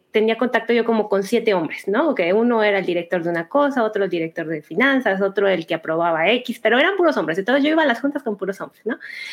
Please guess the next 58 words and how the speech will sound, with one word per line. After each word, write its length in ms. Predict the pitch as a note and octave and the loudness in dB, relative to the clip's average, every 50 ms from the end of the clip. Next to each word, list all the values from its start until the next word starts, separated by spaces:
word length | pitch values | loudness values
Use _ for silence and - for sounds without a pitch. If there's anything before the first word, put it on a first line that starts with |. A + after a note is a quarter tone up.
| - - - - - _ | -14 -14 -16 -18 -20 _
Y 500 | - F3+ A3 A#3 A#3 A3+ A#3 A3+ G3 C#3+ | 0 2 4 4 4 4 4 4 4 4
era 240 | G#3 B3 C#4 D4 D4+ | 2 4 4 4 2
un 140 | D4+ D4+ C#4 | 2 2 2
poco 320 | C4+ D4+ C4+ D#4 D4+ B3 | 0 0 2 0 -2 2
complejo 800 | - A#3 A3 A3 - A3+ A3 A3 A3+ A#3+ - - D#4+ E4+ F#4 F4+ | 2 2 2 4 2 2 4 4 2 0 2 2 2 2 4 2
porque 340 | D4+ C4+ A3+ - - G3 F#3+ | 2 2 0 0 -2 -2 -2
como 320 | F#3+ G3+ F#3+ F#3+ F#3+ F#3 F#3+ | 0 -2 0 0 0 0 0
que, 140 | F#3 F3+ | -4 -4
¿sabes? 280 | F#3 - G3 G#3 A3 G#3+ | -2 0 0 0 2 2
Era 220 | A#3 G#3+ A3 A3 A3 | 2 2 2 2 2
como 300 | G3 F3+ F3 D#3+ D#3 D#3+ | -2 -4 -4 -2 -2 -2
llegar 380 | E3 F3+ F3+ F3+ G3 G#3 A3+ | 0 0 2 2 2 2 2
y 60 | A#3 G3+ | 2 0
decirte, 280 | G3 G3 E3+ D#3+ E3+ | 0 -2 -4 -2 0
"No, 240 | F3+ F#3+ A#3 A#3+ A3+ | 2 2 2 2 2
es 160 | A3 A#3+ A#3 | 0 0 -2
que 80 | - C#4 | -2 -4
esto 220 | C#4 C#4 C#4+ C#4 | 0 0 -2 0
se 80 | C4+ C4 | 2 0
hace 160 | C4 B3+ C4+ | 2 2 0
así 180 | C4 C4+ C4+ C4 | 2 2 0 0
porque 300 | C4 A#3 A3 - G3 F#3+ | 0 -2 -2 -2 0 0
se 80 | G#3 | 0
hace 140 | A#3 A#3 B3 | 0 0 -2
así, 280 | A#3+ B3 B3+ B3+ B3+ A#3+ | -2 0 0 0 0 0
porque 300 | - G#3 G3 F#3+ - F#3+ | 0 -2 -2 0 -2 -2
aquí 180 | F#3+ F#3+ A#3 | 0 0 -2
está 160 | A#3+ A#3 C#4 | 0 2 2
el 80 | C4 B3 | 2 4
documento 640 | C4 C4 B3+ - G#3+ A3 A3+ B3 C4 B3+ B3 A#3 | 2 2 2 2 2 4 4 4 4 2 2 2
y 180 | A3 G#3 G#3 G3 | 2 4 4 2
todo". 300 | G3 G3+ G#3+ A#3+ D4+ G4 - - - - - _ | 2 2 2 0 -2 -4 -6 -16 -20 -20 -14 _
Me 80 | - A3 | 0 0
acuerdo 400 | A3 B3 B3+ C#4 C#4+ B3 A#3 - | 2 4 4 4 2 2 0 -2
que 120 | - B3+ B3 | -2 0 2
una 160 | B3 B3 B3 | 2 2 2
vez 100 | B3 B3+ | 2 4
me 60 | B3+ | 2
dijeron, 580 | B3 A#3+ - A#3+ A3 G3+ G#3 G3 F#3+ F#3+ F#3+ - _ _ _ - _ | 2 2 2 0 2 2 2 2 2 0 -4 -6 _ _ _ -20 _
"Es 180 | - - E4 - | -4 -4 0 2
que 140 | - F#4 | 0 2
su 140 | F4 E4+ D4+ | 2 0 0
problema, 440 | C4+ C#4 C4+ C4+ C4+ D4 D4 D4 C#4+ | 2 2 2 2 2 2 2 0 0
señorita, 520 | C4+ C#4 C4 B3+ C4 B3 B3+ B3+ - B3+ | 0 2 2 2 2 0 -2 -2 -2 -2
es 140 | B3+ B3+ B3+ | -2 -2 -2
que 100 | - C4+ | -2 0
es 60 | C4 | 2
demasiado 480 | B3 C#4 C4+ B3+ A#3 A#3 A#3+ D4 C4+ C4+ | 4 4 4 4 2 2 2 2 4 4
estructurada". 720 | C4 C4+ C4 A#3+ A#3+ A#3+ - A#3+ A3 A3 G#3 G3+ G3+ F#3+ F#3+ | 2 2 2 0 0 4 4 6 6 6 6 4 4 2 2
Y 80 | F#3 | 2
yo 80 | F#3+ F#3+ | 2 2
así 240 | G3 F#3+ - A3+ G3+ | 0 0 -4 -2 2
como 260 | G#3+ A3 A3+ A3 G#3 | 2 4 4 4 4
que 140 | A3 A#3 G#3+ | 2 2 4
por 140 | A3+ A#3 A3+ | 4 2 4
dentro 220 | A#3 A#3 A#3 A3+ | 2 2 2 2
dije, 240 | A3+ A3+ A3+ A#3 A3 | 0 0 2 0 0
"Ok, 240 | B3+ C4+ - _ | 0 -2 -6 _